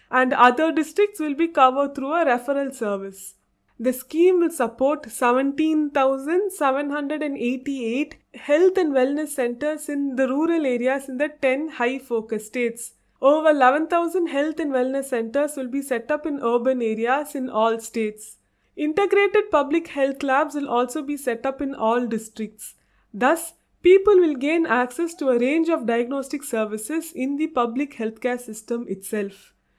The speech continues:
A National Institute for One Health, four new National Health Institute for Virology, a regional research platform for the World Health Organization Southeast Asia region, nine biosafety level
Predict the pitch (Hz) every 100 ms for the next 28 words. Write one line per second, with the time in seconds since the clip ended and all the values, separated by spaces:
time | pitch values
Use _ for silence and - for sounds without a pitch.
0 | _ _ _ - 262 262 269 320 359 403
1 | 330 285 330 330 311 320 294 247 214 214
2 | 202 220 311 - _ _ _ _ 330 370
3 | 440 381 381 381 294 277 285 349 320 269
4 | 285 277 262 - 277 285 285 - 247 220
5 | 214 226 220 220 196 277 339 - _ _
6 | 254 269 320 381 392 440 381 311 311 370
7 | 359 - 262 247 262 285 302 285 247 233
8 | 262 311 330 320 330 262 233 240 262 254
9 | 240 247 320 311 - 262 294 302 311 311
10 | - 247 247 269 240 220 214 196 285 339
11 | - _ _ _ _ 254 254 294 403 349
12 | 254 269 320 349 330 330 311 247 247